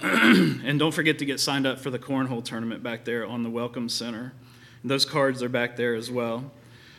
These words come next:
Um, the Round Lake Men's Retreat is coming up, uh, September twenty-second and twenty-third.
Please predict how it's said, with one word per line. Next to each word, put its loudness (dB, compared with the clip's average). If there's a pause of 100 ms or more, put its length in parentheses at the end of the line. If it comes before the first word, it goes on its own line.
Um, 0
the 2
Round 6
Lake 4
Men's 4
Retreat 0
is -6
coming 0
up, -2 (140)
uh, -6
September -4
twenty-second -4
and -6
twenty-third. -2